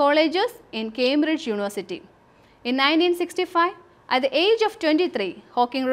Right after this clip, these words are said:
received his fellowship at Caius, and in July of the same year, Jane and he were married. Hope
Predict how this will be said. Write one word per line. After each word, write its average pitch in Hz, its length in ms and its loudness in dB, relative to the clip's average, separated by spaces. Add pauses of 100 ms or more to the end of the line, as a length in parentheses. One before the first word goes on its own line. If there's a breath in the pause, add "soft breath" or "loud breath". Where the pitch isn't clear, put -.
received 330 480 0
his 262 220 -6
fellowship 339 640 0
at 214 180 -14
Caius, 220 340 -6 (440 soft breath)
and 233 200 -4
in 226 240 -4
July 262 300 2 (160)
of - 80 -10
the 262 240 -4
same 320 420 2
year, 190 140 -2 (520 soft breath)
Jane 330 320 2
and 254 160 -4
he 262 80 -2 (100)
were 196 240 -2 (160)
married. 202 480 -6 (1120 soft breath)
Hope 339 280 2